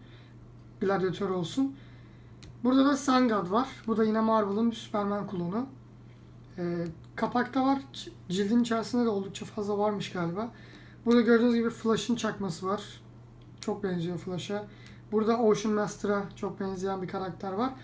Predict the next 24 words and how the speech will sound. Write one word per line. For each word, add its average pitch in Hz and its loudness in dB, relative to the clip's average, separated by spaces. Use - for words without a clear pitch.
Bakalım, 233 4
ilginç 233 4
olacak 202 0
diye 214 2
düşünüyorum 208 -2
okuması. 180 -2
Ayrıca 220 4
Marvel 220 4
Now 226 2
dönemini 226 2
alabildiğim 214 0
kadar 190 -4
da 240 0
çizgi 196 -4
roman 214 0
almaya 208 0
çalışıyorum. 220 -2
Jonathan 208 2
Hickman'ın 226 2
yazdığı 214 2
Avengers 226 0
benim 220 0
favorilerimden 170 0
yani. 165 -2